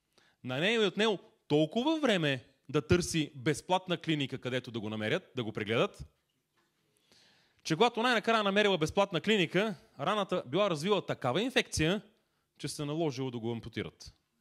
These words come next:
На осемдесет и една годишна възраст тази жена получила удари и била парализирана.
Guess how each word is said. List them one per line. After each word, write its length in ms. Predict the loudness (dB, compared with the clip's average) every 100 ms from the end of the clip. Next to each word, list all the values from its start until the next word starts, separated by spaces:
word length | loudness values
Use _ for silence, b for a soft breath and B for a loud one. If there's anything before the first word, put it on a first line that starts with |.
| _ _ _ _ _ _ _ _ _ _ _ _ _ b b b b
На 80 | -2
осемдесет 440 | -2 -2 -4 -2 -2
и 20 |
една 160 | -2
годишна 320 | -2 -4 -4 -4
възраст 260 | -4 -4
тази 160 | -2 0
жена 120 | -2
получила 380 | 0 -2 2 0
удари 360 | 2 2 2
и 40 | 0
била 260 | 0 0
парализирана. 680 | 0 0 0 0 0 0 -8